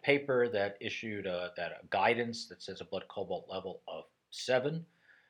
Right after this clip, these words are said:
identifies, uh, M O M hip implant patients who may require closer surveillance and to look for them for adverse effects, including local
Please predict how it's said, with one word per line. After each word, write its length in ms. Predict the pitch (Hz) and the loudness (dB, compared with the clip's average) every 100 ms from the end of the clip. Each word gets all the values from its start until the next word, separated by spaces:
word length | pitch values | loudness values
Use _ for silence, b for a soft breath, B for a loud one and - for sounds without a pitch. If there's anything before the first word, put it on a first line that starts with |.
| b _ | b _
identifies, 840 | 95 104 98 101 95 92 92 92 - | 0 0 2 4 4 4 0 -4 -6
uh, 460 | 87 85 82 82 - | -6 -4 -2 -6 -6
M 120 | 107 | -2
O 140 | 104 98 | 2 2
M 140 | 98 107 | 0 -2
hip 200 | 120 - _ | -4 -6 _
implant 460 | 110 104 113 104 104 | -6 -4 -2 -2 0
patients 380 | 110 98 98 - | -2 -2 -6 -8
who 120 | 92 | -6
may 360 | 90 92 98 95 85 | -4 -2 -2 -6 -12
require 500 | - - 95 90 85 | -14 -6 -4 -4 -4
closer 320 | - 104 - - | -4 -4 -6 -10
surveillance 840 | 85 - 110 139 87 110 - - b b b b b _ | -10 -2 0 0 -2 -10 -12 -12 b b b b b _
and 140 | 85 85 | -12 -10
to 80 | 87 | -8
look 240 | 90 - | -8 -8
for 100 | 85 | -6
them 220 | 85 85 85 | -4 -4 -6
for 320 | 90 85 80 B B B 98 | -6 -4 -6 B B B 4
adverse 400 | 101 98 - 90 | 4 4 -2 -6
effects, 440 | - 87 - - | -2 -2 -2 -6
including 420 | 85 - 92 85 | -10 -10 -8 -4
local 300 | 82 85 - | -4 -4 -8